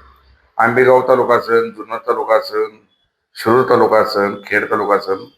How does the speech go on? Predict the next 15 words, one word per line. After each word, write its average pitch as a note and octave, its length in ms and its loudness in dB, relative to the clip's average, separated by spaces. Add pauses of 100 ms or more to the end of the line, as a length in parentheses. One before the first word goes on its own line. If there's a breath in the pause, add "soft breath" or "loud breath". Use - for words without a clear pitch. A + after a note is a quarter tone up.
(380 soft breath)
मावळ C3+ 300 4
तालुका B2+ 240 4
असेल, G2 400 -6
या C#3 80 2
तालुक्यातले A2+ 500 -6
सर्व A2 380 -2
शेतकऱ्यांचे A2+ 560 -4
आमचे D3 260 -2
चांगले F#3 260 2
परिवाराचे, D#3+ 720 2 (380 loud breath)
आमच्या C#3 280 2
कुटुंबाचे F3 360 2
चांगले F#3+ 240 2
संबंध D#3 340 0
आहेत - 140 4